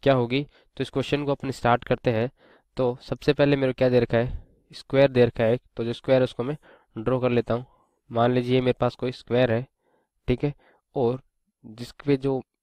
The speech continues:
मास है सारी वर्टिसेस पे कितना रखा गया मेरे पास, वन केजी का, तो ये भी मेरा यहाँ पे वन केजी है। यहाँ पे भी जो मेरे पास मास है इस वाले वर्टिसेस पे वो भी मेरा वन केजी के इक्वल है। यहाँ पे भी जो मेरे पास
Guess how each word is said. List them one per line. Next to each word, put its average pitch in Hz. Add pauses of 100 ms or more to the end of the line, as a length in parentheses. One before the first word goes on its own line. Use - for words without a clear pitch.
मास 120
है 123
सारी 123
वर्टिसेस 127
पे 127
कितना 127
रखा 120
गया 117
मेरे 113
पास, 139 (400)
वन 131
केजी 123
का, 127
तो 117
ये 117
भी 123
मेरा 120
यहाँ 117
पे 120
वन 117
केजी 117
है। 120 (680)
यहाँ 107
पे 131
भी 135
जो 139
मेरे 131
पास 127 (400)
मास 117
है 123 (840)
इस -
वाले 127
वर्टिसेस 113
पे 123 (220)
वो 120
भी 127
मेरा 123 (680)
वन 123
केजी 123
के 123
इक्वल 117
है। 127 (320)
यहाँ 113
पे 135
भी 135
जो 131
मेरे 127
पास 123